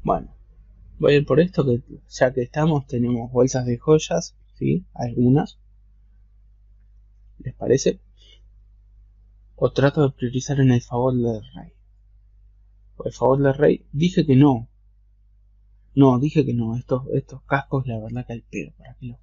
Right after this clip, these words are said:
quiero? Bueno. Vamos a ir por este, por las bolsas de joyas, sí.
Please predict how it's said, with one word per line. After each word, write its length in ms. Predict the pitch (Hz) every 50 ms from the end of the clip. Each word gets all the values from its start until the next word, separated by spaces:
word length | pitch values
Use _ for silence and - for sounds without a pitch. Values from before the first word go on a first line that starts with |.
| _ -
quiero? 240 | - - - - _ _ _ _ _ _ _ _ _ _ _ _ _ _ _ _ _ _ _ _ _ _ _ _ _ _ -
Bueno. 240 | - - - - - _ _ _ _ _ _ _ _ _ _ _ _ _ _ _ _ -
Vamos 220 | - 117 139 -
a 40 | -
ir 80 | 135 135
por 160 | - 123 127
este, 180 | 143 147 156 147
por 160 | - 120 -
las 100 | - 123
bolsas 280 | 127 135 135 135 131
de 60 | 117 117
joyas, 360 | - 143 151 151 147 135 -
sí. 220 | 143 147 156 -